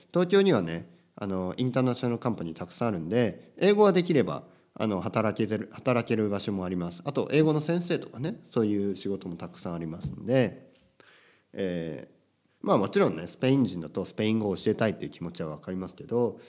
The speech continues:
やっぱりね、英語はね、できた方がいい。うん。英語はできた方がいいです。なんで、えー、スペイン語、え、えーと、英語と日本語両方した方がいい。これはその通り。でも、韓国語はね、とりあえず置いといていいです。日本の中で韓国語を使う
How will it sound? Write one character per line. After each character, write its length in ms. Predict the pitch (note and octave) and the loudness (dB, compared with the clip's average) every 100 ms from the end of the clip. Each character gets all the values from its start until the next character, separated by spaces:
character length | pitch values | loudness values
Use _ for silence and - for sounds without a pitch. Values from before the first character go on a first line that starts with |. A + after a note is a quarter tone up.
| - - | -16 -2
や 60 | |
っ 20 | |
ぱ 100 | - | 0
り 80 | A2+ | 2
ね、 100 | F#2+ G#2+ | 0 0
英 160 | C#3 | 0
語 120 | D3+ | 0
は 100 | D3+ | -2
ね、 180 | C#3 C#3 C3+ | -2 -6 -10
で 100 | A#2 | -10
き 100 | A2+ | -10
た 100 | - | -12
方 140 | D#2+ D#2 | -12 -12
が 100 | D2 | -12
い 60 | |
い。 60 | C#2+ - _ _ - | -14 -18 _ _ -10
う 80 | |
ん。 340 | F2 E2+ D#2 F2+ _ _ _ _ _ _ - - | -6 -6 -8 -14 _ _ _ _ _ _ -14 -6
英 140 | G#2+ | -2
語 80 | G2+ | -2
は 60 | F#2+ | -4
で 80 | |
き 60 | F2+ | -8
た 100 | E2 | -10
方 80 | E2 | -8
が 80 | F2+ | -8
い 20 | |
い 20 | |
で 100 | - | -10
す。 140 | - _ - - - - _ - | -16 _ -20 -20 -20 -20 _ -2
な 140 | C3 | 2
ん 40 | A#2+ | 4
で、 360 | A#2+ A2+ - | 4 2 -2
え 760 | - G#2 G2+ G2 F#2+ F#2 F2 D#2 - _ | -4 -4 -2 -2 -4 -4 -6 -10 -16 _
ー、 40 | - | -8
ス 80 | - | -2
ペ 80 | |
イ 40 | G#2+ | 0
ン 40 | |
語、 120 | G2+ F2 - - | -2 -4 -10 -12
え、 220 | G2+ - | -12 -8
え 280 | G#2 F#2 F2+ | -6 -4 -4
ー 40 | - | -8
と、 160 | - - | -12 -10
英 160 | - B2 | 0 2
語 120 | A2+ | 2
と 300 | A#2 C#3+ - - | 2 2 0 -4
日 80 | G#2+ | -4
本 140 | G2 | -2
語 80 | F2 | -2
両 160 | G2 | -2
方 340 | F#2+ F#2 F2+ - | -2 -4 -6 -8
し 100 | - | -8
た 120 | G#2+ | -6
方 160 | F2 E2+ | -6 -8
が 100 | E2 | -10
い 40 | |
い。 80 | - | -12
こ 120 | - C#3 | -2 0
れ 80 | |
は 160 | D#3 C3 | 0 -2
そ 140 | - | -4
の 60 | G2+ | -4
通 160 | G2 D#2+ | -4 -6
り。 100 | - | 2
で 160 | C#3 G3+ | 8 10
も、 380 | G#3 F3+ - - - - | 10 8 2 -12 -18 -2
韓 240 | F#3+ C4 | 0 2
国 140 | C#4+ | 0
語 140 | C#4 B3+ | 2 2
は 80 | G#3 | 4
ね、 140 | F3 | 2
と 140 | - | 0
り 80 | F#3 | 0
あ 20 | |
え 20 | G3 | 2
ず 120 | F#3+ | 0
置 180 | - D3+ | 2 4
い 40 | |
と 100 | F#3 | 4
い 60 | A#2 | 4
て 80 | |
い 20 | A#2 | 2
い 20 | |
で 100 | F2 | 0
す。 80 | - | 0
日 120 | B2+ | 2
本 220 | F3+ G3 | 4 4
の 80 | F3 | 4
中 240 | F#3 D#3+ | 2 2
で 180 | A#2 G#2+ | 2 2
韓 220 | - B2 | 0 -2
国 120 | C3+ C3 | -2 -2
語 140 | C#3 | 0
を 80 | B2 | 0
使 220 | - B2+ | 0 2
う 180 | B2 | 2